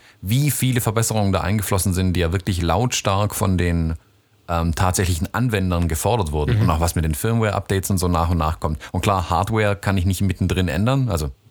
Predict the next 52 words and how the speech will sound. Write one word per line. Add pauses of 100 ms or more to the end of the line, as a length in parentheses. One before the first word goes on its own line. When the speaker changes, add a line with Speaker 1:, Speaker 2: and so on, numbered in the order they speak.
(180)
Speaker 1:
kleinere
Revisionen
wären
möglich,
aber, (560)
ähm, (200)
die
großen
Änderungen
kommen
natürlich
immer
nur
mit
einem
neuen,
ähm, (120)
Produktrelease.
Speaker 2:
Ja, (120)
ja.
Speaker 1:
Aber
ich
glaub,
da,
dass
da
eine
X
Pro
drei
und
X
T
drei (480)
auf
einem
ganz
anderen
Level
arbeiten
werden.
Wenn
nicht
sogar
die
Gerüchteküche
munkelt
ja,
dass
doch
sogar
noch